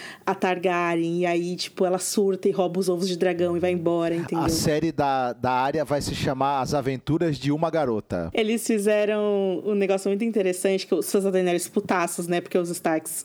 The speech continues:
Speaker 1: terminaram por cima, daí era assim, "Parabéns pros Starks que agora dominam o mundo", né? Aí o Bran, que nada mais é do que a N S A,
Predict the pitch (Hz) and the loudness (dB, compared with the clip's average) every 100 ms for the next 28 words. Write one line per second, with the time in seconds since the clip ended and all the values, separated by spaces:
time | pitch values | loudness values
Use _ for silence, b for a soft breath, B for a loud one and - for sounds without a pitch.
0 | - - 190 185 180 180 170 - 220 202 | -8 0 2 2 0 0 -2 -2 2 2
1 | 180 156 170 170 180 185 180 156 143 - | 2 0 2 2 0 0 -2 -2 -6 -6
2 | 208 208 202 208 214 233 220 233 - 202 | 0 0 2 0 2 0 0 -2 0 2
3 | 185 - - - - 196 190 196 190 185 | 2 -2 -12 -10 -4 0 2 2 2 0
4 | 196 196 190 185 185 185 196 190 175 160 | 2 2 0 0 0 0 0 0 0 0
5 | 160 160 165 170 - 170 165 160 190 196 | -2 -2 -2 -2 -2 0 0 0 2 2
6 | 226 269 - 208 180 180 175 175 175 175 | 0 -2 -2 0 2 0 0 0 2 0
7 | 165 175 180 170 165 165 175 175 175 - | -2 -2 0 0 2 0 0 -2 -2 0
8 | 165 185 226 | 0 0 -2